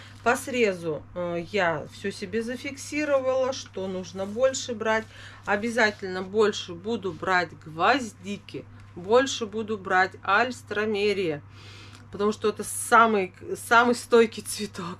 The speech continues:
и места они занимают не так много, как магнум, например. Вы видели, сколько места занимает у нас магнум и сколько гвоздика. Это, это вообще гвоздики было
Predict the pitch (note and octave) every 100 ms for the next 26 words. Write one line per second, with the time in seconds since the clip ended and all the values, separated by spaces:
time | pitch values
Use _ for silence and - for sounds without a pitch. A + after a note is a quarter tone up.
0 | - G3 G3 G#3+ C#4+ - - F#3 F3+ E3+
1 | F#3 F3 F#3 G3+ G3 F#3 E3 F#3+ F#3+ F#3+
2 | G#3 G3+ - F3 - E3 F3 G3 F#3 F3
3 | F3 D3 E3+ E3 D#3+ - - - - -
4 | G#3 A3 A3 A3 G#3 - B3 B3 A#3+ F#3+
5 | F#3 E3+ E3 - - - F#3 G#3 A3+ B3+
6 | - F#3+ F#3+ G#3 G#3 A#3 A#3 G3 F#3 F#3+
7 | F#3+ F#3+ G3+ A3 E4 D#4 G3+ E3 - -
8 | - - - - - G#3+ - C#4+ C#4 A3
9 | G3 G3+ F#3+ F#3 C#4 F#4 A3+ E3+ E3 -
10 | - - - - D#3+ F3+ F3+ G3 G#3+ A#3
11 | A3 - E3+ E3+ F3 F#3 D4 D4+ G3 F#3+
12 | A#3+ A3 F#3